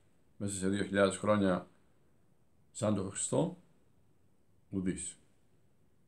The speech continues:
Με ποιον μπορεί να συγκρίνεις τον Ιησού Χριστό;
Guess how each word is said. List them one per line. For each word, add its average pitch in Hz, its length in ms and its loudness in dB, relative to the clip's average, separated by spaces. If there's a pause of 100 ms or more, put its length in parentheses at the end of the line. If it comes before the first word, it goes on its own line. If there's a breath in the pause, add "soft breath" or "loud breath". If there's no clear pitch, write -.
(1700)
Με 120 120 0
ποιον 170 320 4
μπορεί 135 160 10
να 123 60 8
συγκρίνεις 117 760 4 (1000)
τον 101 140 -4
Ιησού 107 240 -2
Χριστό; 127 520 -4